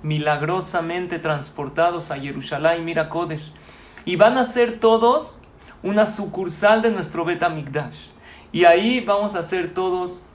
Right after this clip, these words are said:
una Kehilá Kedoshá, todo el pueblo de Israel. Pero por ahora esta es la voluntad de Hashem y la aceptamos. Hoy vamos a hablar de los pasos que necesita uno para tener éxito en la vida.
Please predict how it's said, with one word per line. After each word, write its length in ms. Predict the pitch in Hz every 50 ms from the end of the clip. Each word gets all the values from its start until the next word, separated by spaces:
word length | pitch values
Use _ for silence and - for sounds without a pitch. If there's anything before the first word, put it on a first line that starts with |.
| - - _ -
una 300 | - 170 175 165 165 160
Kehilá 500 | - 156 151 143 147 147 151 165 180 170
Kedoshá, 600 | - 170 156 147 143 139 - - 165 156 151 - - - - - - - - - -
todo 260 | - 170 165 170 165
el 100 | 151 143
pueblo 320 | 151 160 160 156 156 151
de 80 | 139 139
Israel. 360 | 127 - - 147 139 139 131 -
Pero 220 | 147 143 143 147
por 160 | - 151 151 147
ahora 280 | 151 170 196 208 202
esta 220 | 185 - - 190 180
es 80 | 160
la 100 | 165 151
voluntad 440 | 139 147 143 143 143 135 - 156 156
de 60 | 151
Hashem 360 | 131 127 - 156 165 175 165
y 60 | 147 131
la 140 | 131 123
aceptamos. 680 | 120 - - 117 - - 135 113 110 110 110 - - - - - - - - - - - 220 - - - - - - - - - - - - - - - - - - - - - - - - - -
Hoy 160 | - 220 233
vamos 300 | 214 220 220 226 220 220
a 40 | 180
hablar 460 | 165 160 175 190 185 165 160 160 170 - - - - - - - - - - - - - -
de 480 | 143 139 170 180 185 185 185 185 - - - -
los 260 | - 160 160 151 -
pasos 680 | - - 196 208 208 202 - 359 349 - - - - - _ _
que 100 | - 160
necesita 540 | 151 151 151 151 151 - 190 180 - 175 170
uno 280 | 185 196 196 185 -
para 220 | 165 151 139 135 -
tener 300 | 147 143 151 156 151 160
éxito 400 | 160 156 - - 139 - - 131
en 100 | 127 120
la 80 | 120
vida. 280 | 117 123 123 113 110